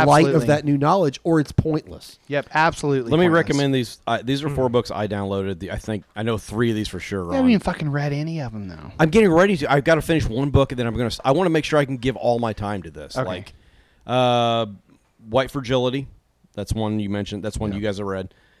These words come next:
Speaker 3: Uh, one is called Racism, White Fragility. It's
Speaker 1: Hmm.
Speaker 3: a different book, but,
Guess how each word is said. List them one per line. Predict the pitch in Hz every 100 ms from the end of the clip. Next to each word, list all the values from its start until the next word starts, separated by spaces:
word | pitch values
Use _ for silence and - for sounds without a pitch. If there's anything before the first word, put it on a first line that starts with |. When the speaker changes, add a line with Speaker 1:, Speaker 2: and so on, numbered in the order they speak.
| _ _
Speaker 3:
Uh, | - 113 110 110
one | 104 135
is | 135
called | 127 98
Racism, | 92 123 147 - 101 98
White | 90 95 -
Fragility. | 90 82 85 80 87 90 _ _ _ -
It's | 143
Speaker 1:
Hmm. |
Speaker 3:
a | 87
different | 85 113 98 87
book, | 92 92
but, | - 87